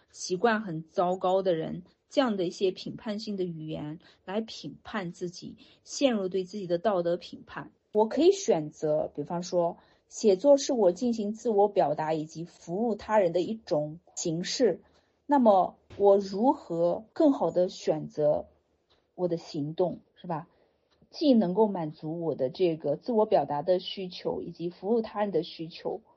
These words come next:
同时我也能够满足我第二天还有其他的正常的工作需要去进行，家人需要去照顾这样的一个需求。写作差不多有点像是我的一个爱好，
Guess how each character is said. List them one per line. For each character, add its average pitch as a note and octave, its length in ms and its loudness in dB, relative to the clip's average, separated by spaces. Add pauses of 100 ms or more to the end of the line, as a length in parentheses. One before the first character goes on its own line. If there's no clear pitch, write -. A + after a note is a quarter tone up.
同 F#3+ 300 0
时 E3+ 560 -4 (140)
我 G3 100 6
也 F3 100 6
能 D#3 180 -2
够 F#3 120 4
满 E3 320 -4
足 - 180 -12 (800)
我 E3 200 0
第 - 160 2
二 D#3+ 160 4
天 D#3+ 560 -4
还 E3+ 140 0
有 D#3 120 2
其 D3 220 -10
他 F#3 180 4
的 F3+ 140 4
正 F3+ 180 -2
常 D#3 220 -4
的 D#3 80 0
工 F#3 260 -4
作 F#3+ 240 4
需 - 180 -6
要 D#3 200 2
去 - 380 -12
进 F3 260 -6
行， D#3 480 -8
家 F3+ 240 6
人 D#3+ 160 -2
需 - 120 -6
要 E3+ 80 0
去 F3 140 -6
照 C#4 260 6
顾 F#3+ 240 -8
这 - 80 -4
样 D3+ 140 -4
的 D3 60 -10
一 D3+ 60 -10
个 D3 220 -4
需 - 220 -12
求。 - 300 -12 (240)
写 F#3 80 2
作 A#3 200 6
差 A3 200 4
不 G3+ 60 -10
多 G#3 200 6 (220)
有 G3+ 160 4
点 A3 180 6
像 G3+ 240 2
是 G#3 140 -4
我 E3+ 160 0
的 C#3 80 -4
一 D3+ 80 -4
个 D3 300 0 (100)
爱 G#3 280 4
好， D#3+ 380 0